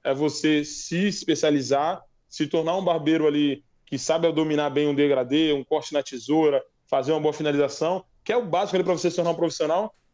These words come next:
e você procurar, se você quer trabalhar como barbeiro, procurar trabalhar em grandes barbearias. Procura. Igual, igual o rapaz falou que tão, que tão, os barbeiros dele tão recebendo proposta. Tem barbearias que estão à procura de profissionais.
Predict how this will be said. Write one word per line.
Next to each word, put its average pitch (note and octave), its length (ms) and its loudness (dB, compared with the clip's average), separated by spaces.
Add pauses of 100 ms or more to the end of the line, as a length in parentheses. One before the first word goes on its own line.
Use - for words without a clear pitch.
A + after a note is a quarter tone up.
e D#3+ 80 -2
você G3 220 0
procurar, G#3+ 800 2 (160)
se - 140 -10
você F3 260 2
quer A3 140 -2
trabalhar F3 320 2
como D#3+ 160 0
barbeiro, D3+ 460 0 (340)
procurar G#3 540 2
trabalhar G#3 580 2 (220)
em G#3+ 160 0
grandes F#3+ 280 0
barbearias. A3 640 0 (260)
Procura. C4 480 2 (220)
Igual, G#3+ 400 0
igual A3+ 300 0
o G#3 100 -2
rapaz G#3+ 280 0
falou G#3 200 2
que G3+ 100 -10
tão, A3+ 340 0 (320)
que E3+ 240 -4 (100)
tão, A#3+ 320 0 (260)
os F3+ 100 -4
barbeiros G3 360 2
dele A3+ 160 2
tão A#3 160 0
recebendo G3+ 340 0
proposta. F3 560 0 (360)
Tem C#4 180 0
barbearias A3+ 600 0
que - 120 -2
estão C4+ 580 -2 (160)
à - 160 -2
procura C4 480 0
de A3+ 80 0
profissionais. B3 720 0